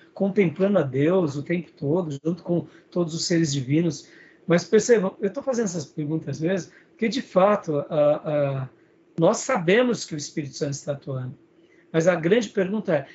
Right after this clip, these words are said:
será que aquilo é o avivamento? Entendeu? Então, assim, por isso que essa matéria vai ser muito legal.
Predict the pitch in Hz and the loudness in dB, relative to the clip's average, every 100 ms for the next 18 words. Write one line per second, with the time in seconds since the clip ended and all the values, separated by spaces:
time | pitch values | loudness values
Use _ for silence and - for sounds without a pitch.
0 | _ - - 202 165 190 240 - 180 147 | _ -12 -2 0 4 4 2 -2 -6 -6
1 | - - 233 254 147 151 226 220 156 131 | -8 -6 -4 -2 0 2 4 4 0 -4
2 | 143 139 151 214 208 _ _ _ _ 165 | -10 -8 -8 -8 -12 _ _ _ _ -10
3 | 151 143 165 214 - _ _ 214 233 226 | -6 -6 -6 -8 -16 _ _ 0 0 -2
4 | - 240 320 - 226 202 165 170 180 156 | -4 -2 0 -2 -2 0 2 2 2 2
5 | 147 143 151 151 143 131 131 - | -2 -4 -8 -8 -8 -8 -6 -8